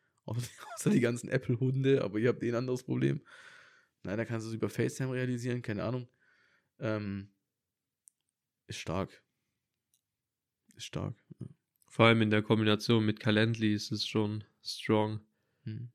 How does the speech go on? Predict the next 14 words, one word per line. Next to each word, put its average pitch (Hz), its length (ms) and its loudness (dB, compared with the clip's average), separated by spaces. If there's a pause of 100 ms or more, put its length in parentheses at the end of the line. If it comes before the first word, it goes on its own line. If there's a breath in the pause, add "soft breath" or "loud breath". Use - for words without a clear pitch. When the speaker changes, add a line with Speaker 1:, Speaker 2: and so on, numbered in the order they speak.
(100)
Speaker 1:
auf 101 100 -10
jeden 107 140 -6
Fall. 110 220 -8 (120)
Speaker 2:
Kunde 113 300 4
trägt 110 320 4
sich - 180 0
ein, 117 400 6
beide 113 300 6
kriegen 113 340 2
den 110 140 4
Link 120 340 6
direkt. 127 480 4 (420)
Speaker 1:
Ja. 110 200 -4 (760)
Speaker 2:
Ähm, 107 480 2